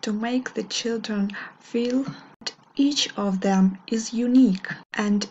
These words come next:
each of them has, uh, the best qualities from the birth.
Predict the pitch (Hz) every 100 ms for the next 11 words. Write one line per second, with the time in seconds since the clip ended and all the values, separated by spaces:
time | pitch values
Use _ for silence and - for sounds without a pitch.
0 | - - 294 - 226 208 202 196 190 185
1 | - - - - _ - - 233 226 226
2 | - 208 196 190 190 - 214 220 277 285
3 | - 220 226 220 196 185 180 185 - -
4 | - - _ - - _ - - _ -
5 | 202 202 214 - 196 196 196 202 196 -